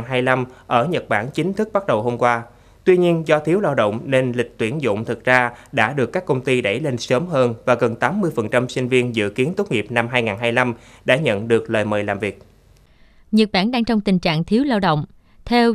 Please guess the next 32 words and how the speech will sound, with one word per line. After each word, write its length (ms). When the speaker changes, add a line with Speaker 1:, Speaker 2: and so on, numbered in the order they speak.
Speaker 2:
Reuters, 480
công 180
ty 180
tuyển 220
dụng 140
nhân 140
sự 260
có 160
trụ 180
sở 300
tại 120
Tokyo, 560
chỉ 120
có 300
ba 100
mươi 140
sáu 180
phẩy 120
một 220
phần 140
trăm 220
công 200
ty 220
có 160
thể 140
tuyển 260
dụng 220
số 300
sinh 200
viên 200
tốt 200
nghiệp 180